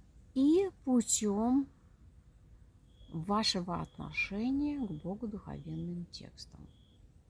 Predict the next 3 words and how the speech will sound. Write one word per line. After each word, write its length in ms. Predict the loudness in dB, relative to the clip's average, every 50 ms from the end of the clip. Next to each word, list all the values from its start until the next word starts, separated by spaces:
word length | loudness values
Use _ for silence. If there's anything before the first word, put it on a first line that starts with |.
| -20 -20 -20 -20 -18 -12
Поэтому 460 | -6 -6 -6 -4 -2 -2 -2 -2 -2 -2 -2
уверовать 640 | -2 0 0 2 0 0 -2 -6 -10 -12 -16 -16 -18 -14
придётся 760 | -12 -10 -10 -10 -10 -10 -8 -8 -8 -8 -8 -8 -6 -6 -6